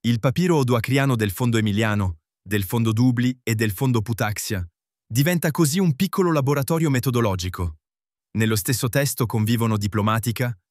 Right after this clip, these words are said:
paleografia, geografia storica, topografia rurale, filologia liviana e patrologia.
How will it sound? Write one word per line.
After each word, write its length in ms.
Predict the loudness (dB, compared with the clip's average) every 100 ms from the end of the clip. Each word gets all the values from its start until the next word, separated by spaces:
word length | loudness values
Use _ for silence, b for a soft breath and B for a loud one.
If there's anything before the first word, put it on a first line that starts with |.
| _
paleografia, 800 | -2 2 2 0 -2 0 0 0 -4 _ _ -6
geografia 540 | 0 2 0 0 -2
storica, 600 | -2 -2 0 -2 -4 -6 -8 _ _
topografia 580 | 0 2 0 0 0 0
rurale, 540 | 0 0 0 -2 -4 _ _ _
filologia 560 | -4 0 2 2 2 0
liviana 520 | 0 -2 -2 -2 -4 -8 _
e 140 | -2 0
patrologia. 760 | 0 0 0 0 -2 -4